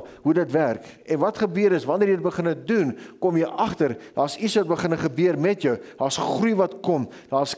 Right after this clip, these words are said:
krag wat vloei, daar's 'n heerlikheid wat vloei, daar's 'n opgewondenheid oor as jy oor die, oor, oor, oor, oor jou Christen wees as 'n kind van God. As jy as kind van God pessimisties is, moet ons 'n plan maak.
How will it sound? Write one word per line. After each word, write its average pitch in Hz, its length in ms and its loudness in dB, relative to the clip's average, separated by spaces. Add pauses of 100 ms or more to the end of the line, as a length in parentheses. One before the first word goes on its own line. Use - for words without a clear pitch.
krag 208 240 0
wat 185 160 0
vloei, 170 320 2
daar's 135 240 2
'n 123 80 -2
heerlikheid 190 400 4
wat 175 100 0
vloei, 170 300 2 (240)
daar's 151 220 0
'n 170 120 -4 (120)
opgewondenheid 202 760 0
oor 170 160 2
as 160 160 0
jy 170 320 2
oor 160 140 0
die, 143 160 -4 (320)
oor, 160 200 2
oor, 147 240 0
oor, 139 440 0
oor 147 140 0
jou 147 120 2
Christen 226 420 0
wees 147 220 2
as 156 180 -2
'n 160 100 -4
kind 208 200 2
van 190 160 -2
God. - 460 -4 (880)
As 180 180 -2
jy 202 60 2
as 180 80 -2
kind 220 200 0
van 202 140 0
God 202 220 0
pessimisties 202 680 2
is, 170 260 0 (360)
moet 151 160 -2
ons 160 340 -2 (880)
'n - 80 -6
plan 190 200 -2
maak. 107 280 -6